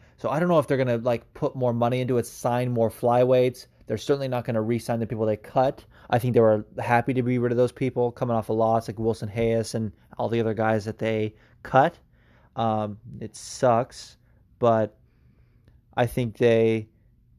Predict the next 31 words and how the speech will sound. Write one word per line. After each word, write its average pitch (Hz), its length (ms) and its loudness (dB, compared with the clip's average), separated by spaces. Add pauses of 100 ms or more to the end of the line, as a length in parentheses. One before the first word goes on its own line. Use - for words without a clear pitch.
(200)
they 120 240 4
do 117 580 2 (520)
invest 139 420 2
in 139 60 0
that 123 80 2
division 117 260 0
a 113 40 2
little 123 180 6
bit 120 100 4
in 113 100 0
terms 113 220 -4
of, 107 160 2
like, 110 200 0 (340)
getting 123 280 2
the 113 180 0 (220)
matchups 120 560 -2
moving 123 360 2
again. 104 460 -2 (380)
Um, 101 440 -4
I 120 60 -6
think 113 180 -6
all 113 80 0
the 113 60 0
flyweights 113 440 2
can 113 200 -6
breathe, 113 440 -2 (560)
you 117 140 -6
know. 101 260 -4 (1500)
So 123 120 0
that's 123 180 2
good. 120 320 0